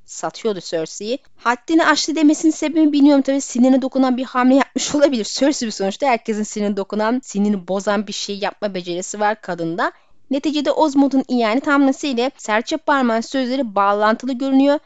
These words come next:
Şimdi vadiyi bırakıp Dorne'a geçelim. Dorne, Balon ve Aerys dövüşü. Kan ve ateş ile son. Dağın eksik dişleri. Balon ve Aerys karşılaşması ilginç. İkisi de kral muhafızı, neden dövüşsünler?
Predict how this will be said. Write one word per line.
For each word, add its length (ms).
Şimdi 440
vadiyi 480
bırakıp 520
Dorne'a 280
geçelim. 400
Dorne, 300
Balon 460
ve 80
Aerys 480
dövüşü. 380
Kan 340
ve 40
ateş 320
ile 80
son. 280
Dağın 340
eksik 340
dişleri. 320
Balon 360
ve 40
Aerys 280
karşılaşması 760
ilginç. 360
İkisi 260
de 80
kral 280
muhafızı, 440
neden 320
dövüşsünler? 580